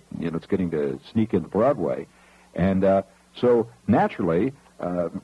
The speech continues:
what's been happening up to now is a couple of little, uh, uh, like, uh, Shyster and Magoon, two top producers, you see, get together. <laughs> And, uh,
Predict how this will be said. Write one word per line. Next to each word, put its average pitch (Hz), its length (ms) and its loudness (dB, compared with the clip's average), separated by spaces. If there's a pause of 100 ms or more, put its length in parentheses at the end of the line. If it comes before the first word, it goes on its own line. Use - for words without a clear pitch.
(160)
what's 101 260 -4
been 101 180 0
happening 175 560 -4 (480)
up 92 180 -4
to 101 80 2
now 92 340 0
is 101 160 -4
a 92 100 -2
couple - 360 -4
of 92 80 -2
little, 87 420 -2 (800)
uh, - 40 -10
uh, - 360 -12 (340)
like, 90 400 -2
uh, 82 260 -2 (720)
Shyster 143 360 2
and 107 120 2
Magoon, 113 460 0 (480)
two 123 180 2
top 117 360 -2
producers, 120 540 -2 (200)
you 82 80 -14
see, 87 180 -2
get 90 180 0
together. 90 420 -2 (220)
<laughs> 220 120 2
And, 196 600 0
uh, 131 180 0